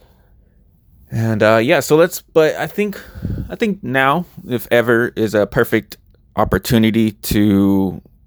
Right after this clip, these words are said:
to go dive deep into the past and, uh, discuss my relationship with Cynthia. And there's it's a lot of, uh, ups and downs. And Cynthia, if you're listening to this,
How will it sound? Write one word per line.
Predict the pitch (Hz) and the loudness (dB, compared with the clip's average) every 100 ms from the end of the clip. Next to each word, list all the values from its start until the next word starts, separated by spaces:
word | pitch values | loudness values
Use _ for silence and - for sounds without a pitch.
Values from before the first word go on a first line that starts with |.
| _ _ _ _ _ _ _ _ _ _ _ | _ _ _ _ _ _ _ _ _ _ _
to | - 110 | -8 -4
go | 127 135 139 139 135 - _ _ _ _ - | 2 4 4 2 -2 -8 _ _ _ _ -4
dive | 139 139 123 - | -2 -2 -6 -4
deep | 139 127 | -2 -2
into | 120 127 | -4 -2
the | |
past | 107 117 98 101 - - - | -4 -4 -8 -8 -12 -16 -6
and, | 101 98 98 | 0 2 4
uh, | 95 92 | 4 2
discuss | 95 101 - - 110 107 - | -2 -6 -8 0 0 0 -4
my | 104 107 | -2 0
relationship | 107 110 113 131 143 - 82 - | 2 2 2 0 -6 -8 -10 -10
with | - - | -12 -12
Cynthia. | - - 60 | -14 -12 -10
And | 92 107 | -4 2
there's | 110 113 - - - - _ - | 2 0 -8 -20 -20 -20 _ -14
it's | |
a | - | -4
lot | 101 110 117 | 0 2 2
of, | 110 - | 0 -2
uh, | 104 101 101 | 0 2 2
ups | - 110 104 | -2 -6 -8
and | 101 | -2
downs. | 123 131 139 143 - - - - _ _ | 0 0 -2 -6 -10 -14 -18 -20 _ _
And | 95 95 95 | -6 -4 -6
Cynthia, | - 101 117 110 | -6 -4 2 2
if | 110 | 2
you're | - | -2
listening | 95 - 110 113 | -6 -4 -6 -4
to | 113 | 0
this, | 117 113 - | 0 0 -8